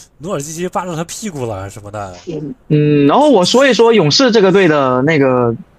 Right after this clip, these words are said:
Speaker 2: 他们的一个操作的一个，一，一贯以来的一个思路吧，他们不太在季中进行一些大手术。
Speaker 1: 是的。
Speaker 2: 你懂我意思吧？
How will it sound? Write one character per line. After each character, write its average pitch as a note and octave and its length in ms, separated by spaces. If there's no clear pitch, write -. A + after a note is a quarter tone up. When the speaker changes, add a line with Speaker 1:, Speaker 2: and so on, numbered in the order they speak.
Speaker 2:
他 - 160
们 F3+ 300
的 C3+ 100
一 C#3+ 100
个 D#3 160
操 F3+ 280
作 F3+ 220
的 B2+ 180
一 C3 100
个， C#3+ 240
一， D#3+ 120
一 E3 180
贯 F#3+ 220
以 C#3+ 100
来 C3 120
的 D3+ 60
一 - 20
个 D#3 60
思 E3 240
路 E3+ 100
吧， A#2 160
他 G3 120
们 G#3 200
不 C#3+ 100
太 F3+ 320
在 C3 380
季 G3+ 220
中 F3 220
进 E3 180
行 C3+ 160
一 C3+ 40
些 C#3 120
大 C#3 160
手 A2+ 160
术。 - 160
Speaker 1:
是 - 180
的。 - 80
Speaker 2:
你 C#3 120
懂 C#3 180
我 C3+ 80
意 B2+ 60
思 A#2 80
吧？ A2 120